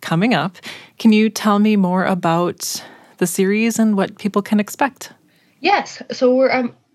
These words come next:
Speaker 2: I'm actually working for the Duluth Superior Film Festival, and we're having, um, an Indigenous film series once a month.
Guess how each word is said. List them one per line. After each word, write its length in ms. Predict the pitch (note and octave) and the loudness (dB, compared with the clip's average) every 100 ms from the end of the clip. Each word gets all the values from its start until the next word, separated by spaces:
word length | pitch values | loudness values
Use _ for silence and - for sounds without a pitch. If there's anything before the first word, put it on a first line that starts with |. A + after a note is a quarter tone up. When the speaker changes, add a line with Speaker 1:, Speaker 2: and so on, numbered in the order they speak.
| _ | _
Speaker 2:
I'm 120 | A#3 C4+ | 0 0
actually 320 | D#4 - D#4 | 0 -4 -2
working 320 | C4 D4+ D4+ | -2 -2 -4
for 160 | C#4 A3+ | -2 -2
the 120 | G#3+ | -2
Duluth 440 | G3 G#3 G#3+ G#3+ | -2 -2 -4 -6
Superior 560 | - G3+ - F#3 F#3+ F3+ | -12 -12 -8 -4 -2 -4
Film 280 | - F3 G3+ | -4 -6 -6
Festival, 560 | C4+ C4+ D#4 F4 F#4 - | -8 -8 -10 -10 -10 -8
and 120 | G3 F#3+ | -4 -4
we're 120 | F#3 | -4
having, 480 | F3 G3 G#3+ G3+ - | -4 -4 -2 -4 -6
um, 340 | F3 F3 F3 - - - - _ _ | -8 -6 -8 -10 -20 -20 -20 _ _
an 100 | G#3 | -2
Indigenous 760 | G3 F3+ F#3+ G3 G#3+ A3 G3+ | 0 -2 -4 -4 0 -2 -2
film 360 | - - F#3 F#3 | -8 -6 -4 -4
series 520 | - F#3 F3+ D#3+ C3 - | -6 -6 -6 -8 -10 -12
once 400 | E3+ E3+ F3+ - | -4 -2 -2 -4
a 60 | E3+ | -6
month. 440 | D3+ D#3 C4 - | -2 -2 -2 -6